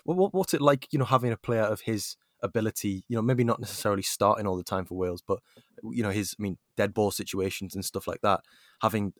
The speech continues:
a player of his caliber that, that Wales can draw on at, at a major finals, because, you know, you, you, you see all the debates around the England squad, and it's like, "Oh, well, you take James Ward-Prowse as your twenty-third man or your twenty-sixth man,"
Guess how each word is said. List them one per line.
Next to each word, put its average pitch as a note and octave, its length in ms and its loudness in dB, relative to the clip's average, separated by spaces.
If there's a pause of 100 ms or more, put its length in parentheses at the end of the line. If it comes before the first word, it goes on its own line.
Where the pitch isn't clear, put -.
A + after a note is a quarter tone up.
a - 80 0
player G#2 340 2
of F#2+ 120 0
his G2+ 260 -4
caliber F2+ 480 -2 (340)
that, G2+ 140 0 (180)
that G2+ 160 -4
Wales G2 200 0
can F#2+ 180 -6
draw F#2+ 260 4
on E2+ 220 -2
at, G2 200 -2
at F#2+ 80 2
a F#2 60 0
major F#2+ 260 -4
finals, F#2+ 540 -2
because, - 360 -8 (420)
you F#2 60 -4
know, F#2 60 0
you, G2 200 0 (280)
you, - 140 -6 (100)
you A#2+ 100 -8
see B2 240 2
all A2+ 120 6
the A2 80 2
debates G#2 420 0
around G2 380 0
the G#2 100 0
England G2 260 -4
squad, F#2 260 -2
and F#2+ 100 -6
it's - 120 -6
like, F#2 160 0
"Oh, G#2 120 0
well, G2 160 -4
you G#2+ 160 -6
take - 320 0 (340)
James G#2+ 300 -2
Ward-Prowse G#2 480 0
as F#2+ 100 -6
your G2 80 -4
twenty-third G2+ 540 -2
man G2+ 220 0
or F#2+ 60 0
your F#2 100 -4
twenty-sixth G2+ 520 -6
man," G2 280 2